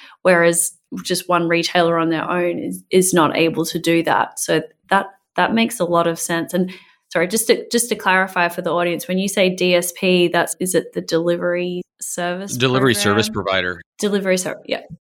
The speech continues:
Speaker 2: Yeah, that's the Sprinter van with the Amazon logo that's going to door to door. It's not an Amazon employee. They use contractors. And what they did was they went out and let customers, or sorry, they'd let anybody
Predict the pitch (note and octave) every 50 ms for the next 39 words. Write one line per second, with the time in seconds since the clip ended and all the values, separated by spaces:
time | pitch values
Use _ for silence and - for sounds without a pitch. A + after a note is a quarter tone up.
0 | _ _ _ _ _ A2+ B2 A#2 A2 G2 A2 B2 C3+ - - - - G2 F#2 F2
1 | E2 D#2+ D2+ - - - - - - A2 A2 A2+ - B2 A2+ F#2+ G#2 G2 F#2+ F#2
2 | F2+ - - - F#2+ G2 G2+ G2+ F#2 G2+ G2+ F#2+ F2 F2 F#2 G2 G2 F#2+ F#2+ F2+
3 | E2+ E2 - - - G2 G2 F#2+ F#2 F2+ F2+ F2+ - - - - G2+ F#2+ F#2+ F#2+
4 | F#2 F#2 F2+ F#2 - - _ E2+ F2+ G#2+ G#2+ G#2+ G#2 G#2 F2 G2+ F#2+ F2+ F2 F2
5 | F2 - - G2+ G2 G#2 A#2+ C3 C3+ B2+ A#2 A2+ A2 G#2 G2 G2+ F#2+ F#2 E2+ -
6 | - G#2 G#2 G2 F2+ E2 E2+ E2 F2 F2+ F2 F#2 F2+ - - - - G2 G2+ G2
7 | F#2+ - G2 F2 E2 - - - E2 C#2+ C#2+ - - - _ _ _ _ _ _
8 | F#2 G2 G#2 G2+ - G2+ F#2+ E2+ F#2+ G#2 G#2+ G#2 G2 F#2+ F#2 F2+ F#2 F#2 E2+ F#2
9 | F#2+ F2 F#2 G#2 G2+ G2 F#2+ F#2+ F#2+ F2+ D2 F#2+ F#2+ F#2 F#2+ F#2 F#2+ - _ _
10 | - - A2 A2 - - G2 F2+ F2 E2+ E2+ E2+ - F2+ F2 - - - - E2+
11 | D#2+ D2+ F2+ F2+ F#2 G2+ G2+ G#2+ A2 G2+ - - _ A2 A#2 A#2 A#2 G2+ F2+ E2+
12 | D#2+ E2+ D#2+